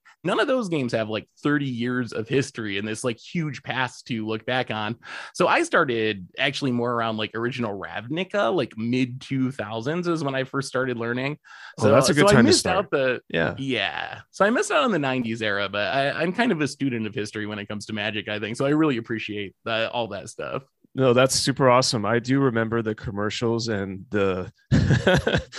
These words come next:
Speaker 2: uh, in hindsight, they're kind of corny, the ads, but they, they have a certain appeal. You know, wasn't there a commercial where you saw the, actually the monster kind of, like, burst through and it,
Speaker 1: Yeah.
Speaker 2: there's, like, some animatronics and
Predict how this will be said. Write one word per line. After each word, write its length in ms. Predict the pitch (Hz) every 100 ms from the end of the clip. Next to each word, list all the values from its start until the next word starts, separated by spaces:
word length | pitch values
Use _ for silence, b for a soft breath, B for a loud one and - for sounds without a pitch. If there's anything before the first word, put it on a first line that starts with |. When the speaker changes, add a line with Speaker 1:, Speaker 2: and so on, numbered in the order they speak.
| B B - -
Speaker 2:
uh, 100 | 135
in 120 | 165 151
hindsight, 480 | 165 196 156 127
they're 100 | 117
kind 180 | 113 120
of 120 | 107
corny, 380 | - 113 104 113
the 160 | 107 95
ads, 320 | 101 135 151
but 280 | 123 110 80
they, 160 | 131
they 80 | 123
have 160 | 143 185
a 80 | 214
certain 480 | 170 151 139 127 131 _ b b -
appeal. 520 | 113 - 143 139 101
You 120 | 98
know, 180 | 110 120
wasn't 360 | - 139 151 175
there 140 | 170
a 40 | 156
commercial 800 | - 107 113 - 160 175 190 -
where 420 | 120 117 107 104 - b b _ -
you 80 |
saw 240 | 117 143 135
the, 80 | 127
actually 320 | 117 - 120
the 140 | 107
monster 420 | 92 90 101 113
kind 160 | 110 107
of, 60 | 95
like, 140 | 90 -
burst 300 | 101 - -
through 400 | 90 90 95 -
and 400 | 92 90 95 95
it, 100 | 104
Speaker 1:
Yeah. 100 | 98
Speaker 2:
there's, 240 | 117 117 135
like, 140 | 123
some 360 | - 131 110 - -
animatronics 880 | 104 110 101 - 101 101 110 - -
and 300 | 82 90